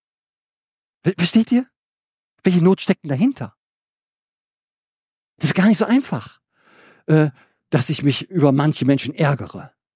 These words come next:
Hm. Teilwahrheit. Ja, so, wie gehe ich jetzt mit meinem Ärger richtig um? Dass ich mir über manche Dinge unglaublich viel Sorgen mache. Das, das geht mir einfach nach. Um drei Uhr morgens bin, bin ich wach und dann fängt ganz langsam, so manche Themen.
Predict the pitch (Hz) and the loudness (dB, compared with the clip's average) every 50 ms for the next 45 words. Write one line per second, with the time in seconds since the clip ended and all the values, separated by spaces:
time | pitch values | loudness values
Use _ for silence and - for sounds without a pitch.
0 | _ _ _ _ _ - 160 131 87 - _ _ _ _ _ _ _ _ _ _ | _ _ _ _ _ -4 -2 -2 -2 -6 _ _ _ _ _ _ _ _ _ _
1 | _ _ - - 202 247 233 175 131 113 92 87 92 87 87 87 - - - _ | _ _ -4 0 2 2 2 2 0 -2 -4 -8 -10 -14 -18 -18 -20 -20 -20 _
2 | _ _ _ _ _ _ _ _ _ - 127 120 127 117 117 113 139 123 143 147 | _ _ _ _ _ _ _ _ _ -10 -6 -4 -4 -4 -4 -4 -2 0 0 -2
3 | - - 135 139 131 135 135 135 135 139 135 135 135 160 151 - 175 262 269 143 | -2 -2 -2 0 0 0 0 0 -2 -2 -2 0 0 0 -2 -2 -2 -2 -2 -2
4 | 101 92 - _ _ _ _ _ _ _ _ _ - - - - - - 156 156 | -2 -6 -12 _ _ _ _ _ _ _ _ _ -20 -20 -20 -20 -6 -4 -2 -2
5 | 156 - 180 160 - - - - - _ _ 160 208 160 165 160 147 - 131 156 | 0 0 -2 -2 -2 -6 -12 -20 -20 _ _ -2 0 2 2 2 0 0 0 0
6 | 151 143 175 208 196 185 160 175 170 165 - _ _ - 247 254 226 208 185 180 | 0 2 2 0 0 0 0 0 0 -2 -4 _ _ 0 2 2 2 0 0 -2
7 | 180 - 214 214 196 269 277 302 240 165 120 110 101 - 139 - - - - 180 | -4 -4 -4 0 2 2 2 2 0 -2 -2 -4 -4 -6 -8 -10 -12 -10 -8 -8
8 | 170 - 220 202 - - 320 311 - 339 311 302 349 359 - 359 311 370 403 415 | -4 -2 -2 -2 -2 -2 -4 -4 -2 -2 -2 0 0 0 0 0 -2 -2 -2 -2
9 | 415 403 - - - _ _ _ _ _ _ _ - 247 254 320 269 302 359 349 | -2 -4 -6 -6 -12 _ _ _ _ _ _ _ -2 0 0 2 2 2 2 2
10 | 330 320 330 330 302 254 - - _ 190 180 - _ 349 370 359 349 349 339 339 | 2 2 2 2 2 0 -2 -4 _ -20 -20 -4 _ 0 0 2 0 0 -2 -4
11 | 339 349 339 294 285 285 269 208 - 277 294 269 - 214 190 196 160 180 147 151 | -4 -2 0 0 2 2 0 0 0 -2 -2 -2 -2 -4 -2 -2 -2 -4 -8 -8
12 | 147 - 156 156 165 160 160 160 - - 139 127 120 120 101 104 95 107 120 123 | -4 -2 0 2 2 2 0 -2 -4 -2 -2 0 0 0 -2 -6 -6 -6 -6 -4
13 | 143 131 127 - - 113 98 82 - | -4 -6 -6 -6 -6 -6 -6 -6 -10